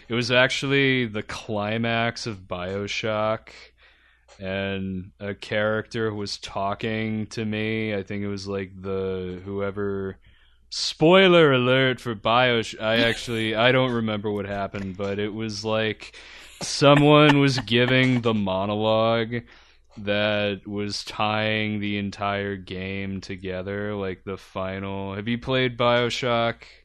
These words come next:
Speaker 2: I, I have.
Speaker 1: Oh, yeah, like, I remember at the end, it's, like, the monologue that ties everything together,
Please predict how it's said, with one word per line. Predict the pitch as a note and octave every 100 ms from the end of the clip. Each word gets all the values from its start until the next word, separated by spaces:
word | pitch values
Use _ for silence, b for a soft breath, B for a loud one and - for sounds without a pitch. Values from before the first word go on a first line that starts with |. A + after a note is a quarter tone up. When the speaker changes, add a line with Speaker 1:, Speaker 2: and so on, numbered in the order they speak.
| -
Speaker 2:
I, | G#3+ G#3+ G#3 -
I | G#3
have. | G3 G#3+ A#3 G#3+ G#3
Speaker 1:
Oh, | A2 A#2 A2+
yeah, | A2 A2 C3 C3 C3
like, | B2 A#2+
I | A#2+
remember | A#2+ A#2+ A#2+ B2 B2
at | A#2+ A#2+
the | A2 G#2+
end, | G#2 G#2 G2
it's, | F#2+ -
like, | G2+ F#2+
the | G2+
monologue | F#2+ F#2+ G2+ G2+ G2 F#2+ F#2+ F#2
that | F#2 F#2 F#2 F2+ B B B -
ties | A2 G#2 G2+ G2
everything | G#2 G2+ G#2+ G#2+ - A2 G#2+
together, | G#2 G2 F#2+ F#2+ F#2+ F#2